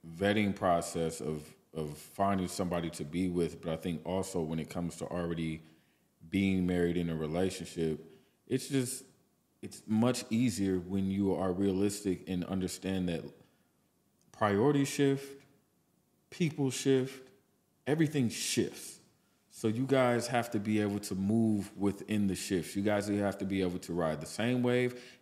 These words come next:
and a separate wave at times. You know what I'm saying? And I think sometimes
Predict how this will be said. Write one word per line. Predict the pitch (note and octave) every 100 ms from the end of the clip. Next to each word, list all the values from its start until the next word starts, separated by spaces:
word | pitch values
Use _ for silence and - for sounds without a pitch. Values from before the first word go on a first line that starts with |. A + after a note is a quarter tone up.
| -
and | B2+
a |
separate | - C3 B2 G2
wave | E2+ F2 D#2+
at | D#2
times. | D2+ D#2+ D2+ - - _ _ _ _
You | G2 A2
know |
what | A#2
I'm | A2+
saying? | - A#2+ G#2+
And | G2
I | F#2
think | A#2 A2
sometimes | - G#2 G2 F#2+ F#2 F#2 -